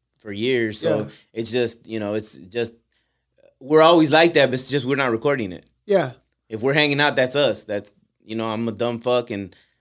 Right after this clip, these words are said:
Speaker 1: and I fuck with them and, you know what I'm saying? And we talk about pretty much everything and shit. And, you know, it's, it's the same thing, but just it's not getting recorded. So, you know, it's, you know, I have, it, it's just,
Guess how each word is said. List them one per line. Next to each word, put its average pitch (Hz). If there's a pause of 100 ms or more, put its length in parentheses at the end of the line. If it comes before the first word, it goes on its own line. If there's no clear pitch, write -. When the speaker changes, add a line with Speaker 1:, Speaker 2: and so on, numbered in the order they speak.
(120)
Speaker 1:
and 104
I 98
fuck 127
with 113
them 135
and, 95
you 131
know 139
what 147
I'm 147
saying? 151
And 107 (240)
we 113
talk 127
about 120
pretty 120
much 117
everything 127
and 123
shit. 127
And, 101
you 135
know, 123
it's, 120
it's 120
the 127
same 143
thing, 151
but 120
just 123
it's -
not 123
getting 120
recorded. 120
So, 107 (380)
you 131
know, 104
it's, 107 (360)
you 117
know, 90
I 143
have, 139
it, 120
it's 127
just, 143